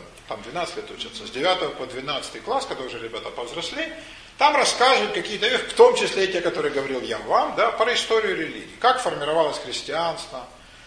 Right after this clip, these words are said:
что такое католичество и протестанство. Там они ходят, кстати, по соборам, по молитвенным домам, и ходят и в мис-,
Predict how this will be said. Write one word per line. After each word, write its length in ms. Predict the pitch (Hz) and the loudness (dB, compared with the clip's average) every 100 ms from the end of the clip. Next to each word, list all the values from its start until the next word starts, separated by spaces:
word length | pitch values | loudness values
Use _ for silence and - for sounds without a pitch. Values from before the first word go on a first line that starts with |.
| - - - | -20 -20 -14
что 80 | 170 | -10
такое 240 | - 165 | -4 -4
католичество 560 | - - 156 165 - 139 | -2 -2 -2 -2 -4 -6
и 20 | |
протестанство. 580 | 127 120 127 190 180 - | -6 -8 -6 -4 -4 0
Там 160 | 208 | 2
они 140 | 196 147 | 4 2
ходят, 560 | - - 170 165 147 | 0 6 6 8 4
кстати, 360 | - - 135 - | 2 0 -2 -2
по 160 | - 131 | -6 -4
соборам, 680 | - 123 131 170 160 151 147 - | -2 -4 -2 0 2 0 -4 -8
по 320 | 131 135 131 - - - - - | -6 -4 -4 -8 -14 -18 -16 -10
молитвенным 520 | 135 147 139 139 131 | -8 -8 -8 -10 -10
домам, 560 | 131 135 147 170 170 151 | -8 -6 0 2 2 0
и 40 | |
ходят 360 | 127 147 139 131 | -6 -6 -6 -6
и 60 | 135 | -8
в 160 | - | -8
мис-, 180 | 135 - | -8 -8